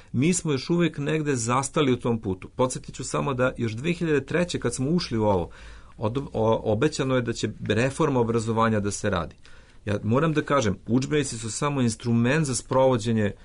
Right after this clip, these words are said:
sistema obrazovanja. Oni nisu ni, ni, ni izbliza ključna stvar. Ključna stvar je kadar i program. Znači, program obrazovanja i učitelji i nastavnici koji rade. Ja moram da kažem da je u ovih dvanaest godina, koliko sam ja u tom, najviše urađeno sa udžbenicima. Mi možemo sad da se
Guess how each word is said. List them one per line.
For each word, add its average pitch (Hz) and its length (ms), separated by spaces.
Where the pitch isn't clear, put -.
sistema 123 480
obrazovanja. 107 500
Oni 101 140
nisu 143 420
ni, 123 340
ni, 120 180
ni 117 280
izbliza 143 520
ključna 135 420
stvar. 80 280
Ključna 175 320
stvar 175 220
je 143 80
kadar 107 400
i 127 120
program. 87 500
Znači, 95 300
program 170 400
obrazovanja 147 640
i 113 80
učitelji 135 340
i 123 40
nastavnici 123 420
koji 117 180
rade. 87 260
Ja 113 140
moram 151 260
da 147 80
kažem 151 300
da 131 80
je 120 140
u 123 160
ovih 180 180
dvanaest 151 360
godina, 120 260
koliko 139 280
sam 139 240
ja 185 100
u 151 100
tom, 123 240
najviše 135 460
urađeno 170 380
sa 151 140
udžbenicima. 107 460
Mi 117 80
možemo 143 260
sad 160 140
da 156 60
se 147 200